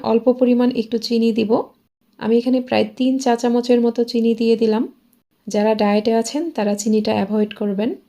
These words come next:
এ পর্যায়ে স্যুপটা টেস্ট করে নিজেদের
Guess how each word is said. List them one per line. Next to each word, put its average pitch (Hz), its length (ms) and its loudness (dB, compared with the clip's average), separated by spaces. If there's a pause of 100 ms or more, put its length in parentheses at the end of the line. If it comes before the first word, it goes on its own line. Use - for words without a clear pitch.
(260)
এ 226 120 0
পর্যায়ে 247 320 4
স্যুপটা 240 380 2 (140)
টেস্ট 226 300 2
করে 240 220 4 (120)
নিজেদের 208 360 4